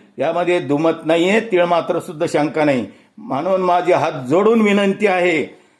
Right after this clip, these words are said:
जेवढ्याही महाराष्ट्रातील संघटना आहेत, सर्वांना विनंती आहे, पत्र लिहा आणि ईमेलवर सा-, मुख्यमंत्री साहेबांना,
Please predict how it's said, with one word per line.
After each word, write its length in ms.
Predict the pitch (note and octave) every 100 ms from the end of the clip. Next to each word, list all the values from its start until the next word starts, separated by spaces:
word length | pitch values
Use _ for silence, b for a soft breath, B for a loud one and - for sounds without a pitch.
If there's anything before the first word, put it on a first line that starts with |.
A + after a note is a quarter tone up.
| _ A2
जेवढ्याही 720 | C3+ F#3 F#3 F3+ A3+ A#3 B3+
महाराष्ट्रातील 760 | A#3+ G#3+ G#3 G#3 G3+ G3+ G3 G3+
संघटना 520 | - F#3+ F#3+ F#3+ F#3
आहेत, 180 | F#3 F#3 - -
सर्वांना 460 | G3+ G#3+ A3+ A#3 A3+
विनंती 440 | G#3+ G#3+ G#3+ G#3+
आहे, 300 | G3+ F#3+ F#3
पत्र 640 | - - G#3 G#3+ A#3 A3+
लिहा 540 | A3 G3 F3+ G3+ E3 A2 B B -
आणि 540 | C#3+ F3+ G3+ G#3+ A3 A3 -
ईमेलवर 800 | F3+ A3+ A#3 G#3+ G#3 G3+ G3 G3
सा-, 440 | F#3+ F3 F3 F3
मुख्यमंत्री 680 | D3+ D3 D3 F#3+ F#3 F3+ F3+
साहेबांना, 640 | F3 F3 E3 E3+ F3 G3+